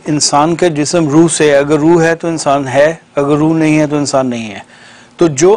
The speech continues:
अमाल हम करते हैं, आया वो इस जिस्म की वजह से होते हैं या रूह की वजह से, चाहे वो अच्छे अमाल हैं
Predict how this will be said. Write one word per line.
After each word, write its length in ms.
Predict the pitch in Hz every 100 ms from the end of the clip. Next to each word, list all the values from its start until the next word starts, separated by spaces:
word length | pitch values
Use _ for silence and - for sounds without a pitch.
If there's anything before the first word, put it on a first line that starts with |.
| 175
अमाल 380 | 156 151 165
हम 200 | 175 170 175
करते 360 | 165 139 -
हैं, 160 | 170 175
आया 340 | 160 151 165
वो 320 | 165 175 185 - _ _ _ _
इस 200 | 165 156 127
जिस्म 380 | - 139 196 202
की 120 | 214
वजह 240 | 202 190
से 120 | 185 202
होते 280 | 190 190
हैं 180 | 202 196
या 160 | 175 175
रूह 240 | 143 175
की 120 | 156 180
वजह 280 | 147 139
से, 220 | 135 139 139
चाहे 240 | 160 151
वो 140 | 160 175
अच्छे 340 | 139 - 185
अमाल 360 | 180 170 170
हैं 100 | 180